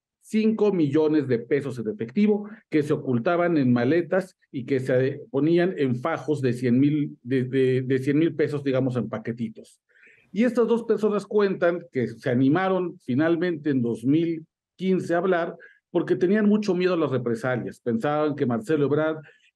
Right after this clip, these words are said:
podía ser en dos mil doce, eh, el, el presidente de México.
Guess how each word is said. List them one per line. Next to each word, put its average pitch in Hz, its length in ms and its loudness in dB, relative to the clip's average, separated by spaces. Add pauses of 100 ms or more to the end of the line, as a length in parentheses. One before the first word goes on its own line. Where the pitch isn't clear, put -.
(240)
podía 175 380 0
ser 175 180 0
en 170 80 2
dos 139 160 0
mil 147 180 0
doce, 147 440 0 (640)
eh, 127 560 2
el, 135 260 -2
el 135 320 0
presidente 139 600 0
de 143 100 2
México. 160 600 -2